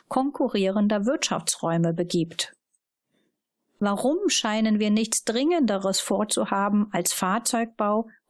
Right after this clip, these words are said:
Robotik, Werkzeugmaschinenbau woanders stattfinden zu lassen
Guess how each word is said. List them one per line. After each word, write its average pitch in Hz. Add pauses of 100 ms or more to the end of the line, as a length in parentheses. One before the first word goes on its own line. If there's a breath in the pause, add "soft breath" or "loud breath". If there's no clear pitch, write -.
Robotik, 226 (280 soft breath)
Werkzeugmaschinenbau 202
woanders 269
stattfinden 175
zu -
lassen 165